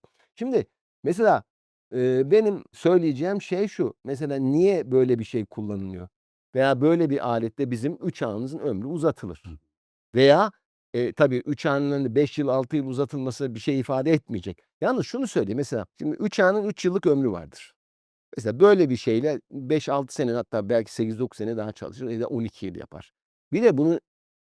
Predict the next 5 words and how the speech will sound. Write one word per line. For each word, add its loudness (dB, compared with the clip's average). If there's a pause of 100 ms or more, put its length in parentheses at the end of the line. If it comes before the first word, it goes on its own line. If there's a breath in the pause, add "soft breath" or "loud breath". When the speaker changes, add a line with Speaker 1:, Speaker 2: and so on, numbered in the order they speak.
(100)
Speaker 1:
inclination 2
dediğimiz 0
eğimli 2
yörüngede 2
çalıştırabilirsiniz. -6